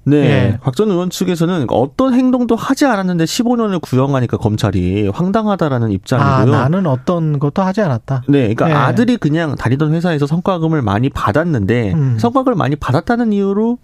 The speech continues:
Speaker 1: 묻지도 따지지도 않고
Speaker 2: 음.
Speaker 1: 아버지를 형사처벌할 수는
Speaker 2: 대가성이 없다.
Speaker 1: 없는 거 아니냐. 그러니까 그렇죠. 또 하나은행 관련해서 저는, 본인은 전혀 개입하지 않았다는 주장을 계속하고 있습니다.
Speaker 2: 아,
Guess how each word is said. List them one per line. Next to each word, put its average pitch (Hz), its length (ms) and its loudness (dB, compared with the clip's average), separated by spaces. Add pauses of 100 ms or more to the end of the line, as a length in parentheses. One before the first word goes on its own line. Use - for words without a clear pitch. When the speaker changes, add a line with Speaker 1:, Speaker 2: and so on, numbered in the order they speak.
(120)
Speaker 1:
묻지도 160 460 -4
따지지도 165 520 -4
않고 190 400 0
Speaker 2:
음. 131 340 0
Speaker 1:
아버지를 123 500 0
형사처벌할 139 520 -2
수는 151 280 -2
Speaker 2:
대가성이 208 480 0
없다. 147 280 -2
Speaker 1:
없는 151 160 2
거 175 60 0
아니냐. 95 280 0
그러니까 139 300 0
그렇죠. 107 300 -2
또 107 100 -2
하나은행 214 440 0
관련해서 127 320 0
저는, 131 380 0 (100)
본인은 123 360 -2
전혀 131 360 -2 (280)
개입하지 127 400 0
않았다는 131 420 -2
주장을 92 280 -4
계속하고 - 420 -4
있습니다. 82 440 -8 (120)
Speaker 2:
아, 120 220 -2